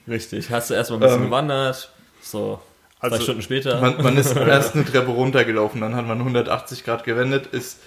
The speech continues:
Speaker 2: zwei Treppen runtergelaufen, dann eine Treppe hoch, dann nochmal hundertachtzig Grad, dann um eine Ecke, dann fünf Meter in die Richtung, dann eine Treppe hoch, eine Treppe runter und dann warst du auch schon am Klo.
Speaker 1: Ja,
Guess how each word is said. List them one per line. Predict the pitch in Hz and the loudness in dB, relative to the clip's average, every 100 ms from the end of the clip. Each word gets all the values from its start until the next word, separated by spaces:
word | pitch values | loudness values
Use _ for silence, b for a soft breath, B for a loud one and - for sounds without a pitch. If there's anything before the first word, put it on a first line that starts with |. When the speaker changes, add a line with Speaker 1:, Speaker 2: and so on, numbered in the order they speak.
| b b | b b
Speaker 2:
zwei | - - 135 | -8 4 4
Treppen | 135 147 139 127 | 6 2 0 2
runtergelaufen, | 151 175 151 151 151 156 139 | 2 4 2 4 4 4 0
dann | 131 | 2
eine | 127 | 0
Treppe | - 135 131 127 123 | 2 0 2 0 2
hoch, | 151 180 - B B - | 2 2 -2 B B -2
dann | 131 | 2
nochmal | 156 160 160 | 2 4 4
hundertachtzig | 160 160 151 151 147 - 147 - | 4 4 4 0 -4 -8 -10 0
Grad, | 143 143 - - | 2 2 0 0
dann | 135 139 139 - | 2 2 -4 -4
um | 135 | 0
eine | 131 - | 2 2
Ecke, | 151 160 160 151 | 0 4 4 6
dann | 135 131 131 131 131 - _ - - | 2 2 -2 -4 -10 -18 _ -16 0
fünf | 151 147 | 0 2
Meter | 147 143 143 | 4 4 4
in | 143 | 2
die | |
Richtung, | 135 139 - 143 143 135 B B B B | 0 0 -2 -2 -2 -4 B B B B
dann | 131 131 135 139 | 2 4 0 0
eine | 135 127 | -2 2
Treppe | 143 131 | 0 2
hoch, | 131 151 | 4 4
eine | 147 131 | 4 2
Treppe | 131 127 | 2 2
runter | 127 135 127 120 | 0 2 2 2
und | 107 117 110 - - | 0 -4 -8 -10 -4
dann | 110 | -2
warst | 110 110 | -2 0
du | 113 | 0
auch | 117 | 0
schon | 127 127 | 0 2
am | 151 | 2
Klo. | 147 139 117 - B B B B B - 151 | 4 4 4 0 B B B B B -14 -4
Speaker 1:
Ja, | 175 | -4